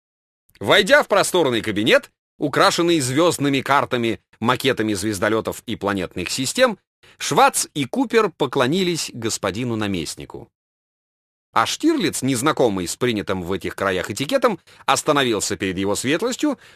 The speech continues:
и протянул для пожатия свою сильную руку. Фон Брамс был либерал и пожал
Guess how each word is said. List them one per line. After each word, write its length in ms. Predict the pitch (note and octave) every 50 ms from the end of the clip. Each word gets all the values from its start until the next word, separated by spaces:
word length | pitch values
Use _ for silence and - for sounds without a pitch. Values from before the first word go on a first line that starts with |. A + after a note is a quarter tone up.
| - _ _
и 160 | - A3 C4
протянул 560 | B3 A3 G#3+ G#3 E3 - D#3 D3 E3+ G3+ A3 F#3+
для 160 | D3 D3+ C3+
пожатия 520 | A2+ B2 G#2+ G2 D3 E3 D3+ D#3+ D3 C3
свою 420 | - - G2+ G2 F#2 F#2+ A#2 C#3 C3
сильную 680 | - - - G2+ A#2 A2+ G2+ F#2+ F#2+ F#2 F2+ F2 E2
руку. 440 | D#2+ E2 D#2+ C#2 - D#2 C#2 - _ _ _ _ _ _ _ _ _ - - - _
Фон 300 | - - A#3 B3 G#3 E3+
Брамс 320 | D3 D#3+ D#3+ D3+ B2+ G#2
был 260 | G2 F2+ B2+ A#2+ A2 G#2+
либерал 640 | G2 F#2+ E2+ E2+ E2 D2+ D#2 F#2 C#3 G#3+ C#4 - _ -
и 180 | - G#3+ C#4+ B3+
пожал 680 | - D4+ F#3+ C#3 A2 G#2 B2+ C3+ D#3+ F3 F3 E3